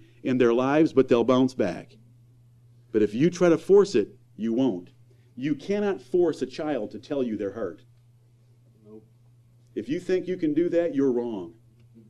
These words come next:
Speaker 1: You've gotta win that child to tell you their heart. First Corinthians fifteen thirty-three.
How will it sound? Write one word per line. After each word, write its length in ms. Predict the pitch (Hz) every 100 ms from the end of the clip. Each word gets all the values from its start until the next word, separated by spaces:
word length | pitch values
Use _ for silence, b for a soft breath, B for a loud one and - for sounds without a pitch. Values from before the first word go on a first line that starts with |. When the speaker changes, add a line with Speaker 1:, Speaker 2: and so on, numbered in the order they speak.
| _ _ _ -
Speaker 1:
You've 260 | 131 180
gotta 220 | 160 151 123
win 520 | 139 175 98 78 - _ _ _ -
that 220 | 113 110
child 400 | - 120 107 90
to 80 | 95
tell 200 | - 110
you 140 | 101
their 180 | 98 92
heart. 340 | 95 87 76 - _ _ _ _ - _ _ _ _ _ _ _ _ _ b b b b b b _ _ _
First 260 | - 147 -
Corinthians 460 | 160 160 139 110
fifteen 480 | - 143 - 151 139
thirty-three. 720 | 131 139 120 117 131 95 76